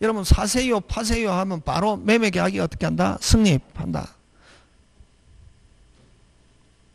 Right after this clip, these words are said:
그 다음에 뭐 사 번, 사 번은 여러분 그죠? 구분지상권은 공간을 쓰는 거잖아요. 그래서 수목은 대상이 될 수 없다. 왜? 땅에 붙어서 무슨 쭉, 쭉쭉쭉 크기 때문에 하는 거.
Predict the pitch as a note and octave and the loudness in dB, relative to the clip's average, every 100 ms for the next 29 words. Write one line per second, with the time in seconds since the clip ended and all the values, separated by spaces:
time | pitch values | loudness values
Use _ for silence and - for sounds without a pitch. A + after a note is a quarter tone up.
0 | _ _ _ _ - - - - - - | _ _ _ _ -20 -20 -20 -20 -20 -4
1 | F3+ B3 B3 G3 G3 G3 F3+ D#3+ E3 - | 2 2 4 2 2 2 0 0 -2 0
2 | G#3 A#3+ B3+ F#3+ C3 - F#3+ A3+ A#3+ A3+ | 0 2 0 -2 -6 -8 -6 -6 -6 -6
3 | E3 D#3+ G3 E3+ D#3 - D4 D4 G3 E3+ | -8 -8 -8 -8 -10 -2 -2 0 -2 -4
4 | F#3 F3+ E3 D3+ F3 D3+ C3+ - - _ | -6 -6 -4 0 2 2 -2 -8 -14 _
5 | _ _ _ _ - F#3+ B3 C#4 A3 G#3+ | _ _ _ _ -4 -2 0 0 -2 -8
6 | A3 G3+ F3 D#3+ D#3 D#3 F3+ F3 G#3+ F3 | -8 -8 -8 -8 -8 -6 -8 -4 -4 -2
7 | F3+ - B3 A#3+ A3 E3+ E3 G3 F#3+ G3 | -6 -6 -2 0 -2 -4 -2 0 0 -2
8 | F#3 A#3+ C4+ - - D#3+ D#3 F3 D3+ D#3+ | 0 0 0 -2 -2 0 2 4 4 4
9 | F3 C#3+ - A3 G3 F#3+ F#3 F3 E3+ D3+ | 4 2 0 0 -2 -4 -4 -4 -4 -6
10 | D#3 F#3 G3+ D#3+ - - - - _ - | -6 -6 -4 -4 -6 -20 -20 -20 _ -2
11 | A3+ - A#3 G#3 - G#3 G#3+ G#3 G3 F3 | -2 0 -2 -2 -4 -4 -4 -4 -2 -4
12 | D#3+ D#3 D#3 - - - - | -2 -2 -2 -4 -6 -6 -8